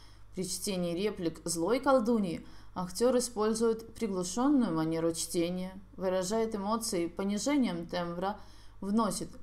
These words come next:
в чтение негативную эмоциональную окраску. Когда актер читает слова «доброй чародейки», он повышает голос, делает его звонче, эмоциональную окраску звучания ярче. На этом все.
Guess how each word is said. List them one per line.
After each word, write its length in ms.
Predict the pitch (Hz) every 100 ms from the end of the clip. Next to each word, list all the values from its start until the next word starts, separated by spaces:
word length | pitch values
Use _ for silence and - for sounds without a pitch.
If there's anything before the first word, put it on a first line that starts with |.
| -
в 40 | -
чтение 560 | - - 220 269 190
негативную 880 | 156 220 240 240 - 285 240 175 -
эмоциональную 680 | 175 160 - 160 151 147 151
окраску. 540 | 151 180 147 - - - - - - -
Когда 420 | - 160 - 180
актер 480 | 269 277 - 165 160 - -
читает 500 | - 170 160 151 147
слова 420 | 175 160 156 -
«доброй 580 | 151 147 139 180 233 269
чародейки», 800 | 269 269 277 254 240 160 - - - - -
он 220 | 160 170
повышает 680 | 165 175 208 - 254 208 190
голос, 480 | 214 208 202 196 - - - - -
делает 520 | 160 185 160 151 -
его 220 | 165 196
звонче, 680 | 247 294 277 220 202 226 220 220 -
эмоциональную 1000 | 175 156 151 - 147 151 180 247 269 269
окраску 640 | 262 254 247 240 - 240
звучания 840 | 233 208 196 - 143 147 165 165 -
ярче. 560 | 160 156 151 - - - - - - - - - - - - -
На 120 | 254
этом 260 | 427 453 440
все. 380 | - 262 262